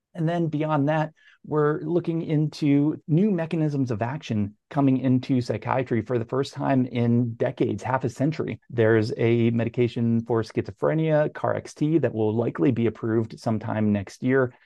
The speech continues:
that does not interact with dopamine receptors. So breaking with seventy years of every antipsychotic approved for schizophrenia, that being a direct binding medication, whether as a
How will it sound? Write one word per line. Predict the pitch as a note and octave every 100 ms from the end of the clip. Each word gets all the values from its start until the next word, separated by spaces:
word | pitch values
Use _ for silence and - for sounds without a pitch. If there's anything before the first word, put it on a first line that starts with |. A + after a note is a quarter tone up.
| _ -
that | B2+ C3+ -
does | C3 C3+ C#3+
not | D3+ D3+ D#3
interact | C#3 B2+ B2 A#2+
with | A#2
dopamine | A#2 A2+ G#2+ G#2
receptors. | G2 A#2 G2+ - A2+ - _
So | - C3 - -
breaking | C#3 D3+ D3
with | C3
seventy | - D3 C#3+
years | B2+ C#3 D3+ A2+ A#2+
of | B2 A2+ -
every | G#3+ G3+ B2
antipsychotic | A2 A2 A#2 - G#2 A2 -
approved | A#2 A#2
for | A#2
schizophrenia, | G#2 A#2+ - - A2 G#2+ G#2+ A2 -
that | B2+ A#2 B2+
being | A#2+ B2 A#2 B2 A2+
a | A#2 A2
direct | G2+ G#2 B2+ -
binding | - A2 A2+ A2+ A2
medication, | G#2+ G#2 A2 - D3 C#3+
whether | G2 G2+
as | G2 G2+
a | G#2 G2